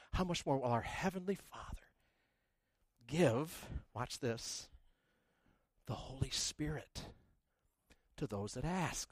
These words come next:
To those that ask. Oh, you gotta ask. He'll give it, but you gotta ask. See the relationship? It's all about relationship with the Father. He says, "I'll give you whatever you need. Just ask." You feel the Spirit of the Lord tugging on you? I hope so. He's pleading with us, kids.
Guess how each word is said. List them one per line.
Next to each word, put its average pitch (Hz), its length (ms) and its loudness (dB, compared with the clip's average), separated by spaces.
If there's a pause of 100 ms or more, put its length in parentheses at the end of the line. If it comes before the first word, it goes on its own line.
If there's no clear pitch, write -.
To 156 80 0
those 135 220 10
that 165 140 12
ask. 208 540 10
Oh, 127 40 0
you 131 80 6
gotta 180 160 12
ask. 208 400 12
He'll 175 140 10
give 233 220 12
it, 170 100 12
but - 140 -6
you 147 60 0
gotta 165 180 12
ask. 196 280 12
See 240 100 2
the 240 80 2
relationship? 220 640 8 (160)
It's - 160 6
all 247 140 6
about 226 200 6
relationship 233 560 4
with 233 100 4
the 214 60 0
Father. 240 280 2
He 214 40 2
says, - 160 -6
"I'll 254 180 0
give 269 180 -4
you 277 80 0
whatever 269 340 12
you 285 160 6
need. 294 560 10 (720)
Just - 300 8 (160)
ask." 277 580 2 (1200)
You 220 80 -4
feel 285 160 2
the 285 80 6
Spirit - 400 8
of 247 60 8
the 233 40 6
Lord 240 180 12
tugging 226 280 10
on 226 140 10
you? 233 100 12
I 208 80 12
hope 175 220 10
so. 175 120 0 (140)
He's - 220 8
pleading 269 500 8
with 185 140 12
us, 127 440 6
kids. 208 560 6